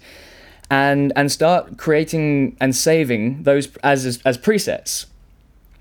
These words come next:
One thing that I do is there's a plugin from, from Plugin Boutique called Big Kick, and it allows me, when I'm, when I'm actually producing a, a track, I do some remixing as, as well.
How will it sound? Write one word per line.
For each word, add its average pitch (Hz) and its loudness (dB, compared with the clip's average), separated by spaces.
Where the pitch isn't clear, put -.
One 151 2
thing 160 0
that 139 2
I 135 4
do 117 0
is 120 0
there's 117 2
a 117 0
plugin 127 2
from, 113 0
from 165 2
Plugin 165 2
Boutique 143 0
called 123 -2
Big 147 2
Kick, - -6
and 123 2
it 131 2
allows 143 2
me, 135 2
when 151 2
I'm, 160 2
when 160 4
I'm 170 2
actually 151 -2
producing 139 0
a, 104 0
a 104 -2
track, 104 -2
I 120 2
do 120 0
some 117 -2
remixing 110 0
as, 101 -6
as 107 -6
well. 113 2